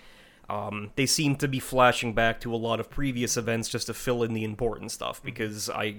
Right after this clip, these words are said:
Speaker 1: we, we are now in the final saga, whatever form that may take,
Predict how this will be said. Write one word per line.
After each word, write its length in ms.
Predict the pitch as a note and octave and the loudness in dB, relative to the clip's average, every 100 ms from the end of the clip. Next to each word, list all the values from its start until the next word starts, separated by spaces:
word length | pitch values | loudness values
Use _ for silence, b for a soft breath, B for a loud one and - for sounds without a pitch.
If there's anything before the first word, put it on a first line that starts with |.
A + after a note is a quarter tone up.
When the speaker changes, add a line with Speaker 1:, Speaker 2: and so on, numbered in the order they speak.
| A2 | -8
Speaker 1:
we, 160 | A#2 A2+ | -8 -4
we 180 | B2+ B2 | 2 6
are 160 | A#2+ | 6
now 340 | B2 C3+ C3 C3 | 6 6 6 4
in 220 | B2 A#2+ | 2 0
the 180 | A#2 A2+ | -2 -4
final 680 | - - B2+ C3+ B2+ A#2+ | -8 -2 2 4 2 0
saga, 680 | A#2 - A#2+ G#2 - D#2 F#2 b b b | -2 2 4 4 2 -2 -4 b b b
whatever 280 | A2 A2 A2+ | -2 0 0
form 340 | A2+ A#2+ A#2 A#2 | -2 0 0 2
that 220 | A2+ A#2 | 0 0
may 160 | A2 A2 | -2 0
take, 420 | E3+ G3 F#3+ | 0 -2 -4